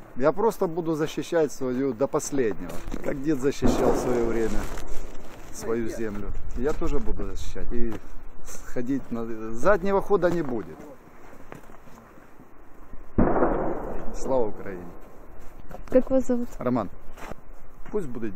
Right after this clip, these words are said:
Speaker 1: дед. Я дед. Потому что у меня есть внучка,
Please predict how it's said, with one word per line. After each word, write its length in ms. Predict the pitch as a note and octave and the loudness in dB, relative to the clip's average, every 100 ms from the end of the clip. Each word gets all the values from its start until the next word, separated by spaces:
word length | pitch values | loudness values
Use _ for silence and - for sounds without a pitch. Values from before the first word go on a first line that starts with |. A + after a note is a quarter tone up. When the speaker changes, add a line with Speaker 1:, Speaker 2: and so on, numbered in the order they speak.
| F2+ | -4
Speaker 1:
дед. 180 | G#2 F#2+ - - - - - - - - - - - - - - - | -6 -4 -4 -4 -6 -8 -8 -8 -8 -6 -8 -6 -8 -10 -10 -12 -10
Я 160 | D3+ - | -8 -8
дед. 240 | G2 F2+ - - - - - - - - | -8 -10 -12 -16 -16 -14 -14 -10 -10 -8
Потому 240 | - A#3+ A#3 | 0 2 2
что 120 | G3+ | 2
у 20 | |
меня 140 | F3+ | 2
есть 140 | D#3+ - | 0 0
внучка, 580 | D#3 F3+ D#3 - C3+ | 0 0 -2 -4 -4